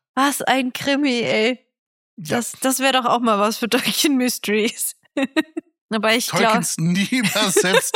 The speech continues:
Speaker 1: <laughs>
Speaker 2: Bücher.
Speaker 1: Ich fürchte, da gibt's wenig zu diskutieren.
Speaker 2: Ma-, macht ja nicht, ich meine, die, die sind ja nicht alles Diskussionssachen.
Speaker 1: Das
Speaker 2: Wenn's um,
Speaker 1: stimmt.
Speaker 2: wenn's um das Thema Tolkiens Rechte geht,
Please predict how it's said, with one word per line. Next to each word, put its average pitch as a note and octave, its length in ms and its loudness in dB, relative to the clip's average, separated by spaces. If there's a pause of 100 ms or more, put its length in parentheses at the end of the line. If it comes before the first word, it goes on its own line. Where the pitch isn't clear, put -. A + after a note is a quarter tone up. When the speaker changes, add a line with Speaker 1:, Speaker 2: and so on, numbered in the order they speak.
Speaker 1:
<laughs> D3+ 60 -4
Speaker 2:
Bücher. D3+ 600 -2 (680)
Speaker 1:
Ich B3+ 220 0
fürchte, - 480 -2
da A#3 120 2
gibt's A3 320 -2
wenig C4+ 380 0
zu A#3+ 120 -2
diskutieren. C4 800 -2 (640)
Speaker 2:
Ma-, E3+ 140 0
macht F3 200 -2
ja A#3+ 80 2
nicht, C3+ 120 2
ich A2 60 -2
meine, B2 160 0
die, A2 280 -2
die G#2+ 400 -2
sind - 180 -2
ja B2+ 80 0
nicht A#2 160 -2
alles D3 180 -2
Diskussionssachen. G2+ 960 -4 (240)
Speaker 1:
Das G3 80 -2
Speaker 2:
Wenn's A#2+ 160 0
um, - 60 -4
Speaker 1:
stimmt. F3 240 0
Speaker 2:
wenn's C#3 220 0
um C3+ 200 0 (280)
das B2 180 -2
Thema B2+ 220 0
Tolkiens A#2 440 0
Rechte C3 340 0
geht, C3+ 320 -2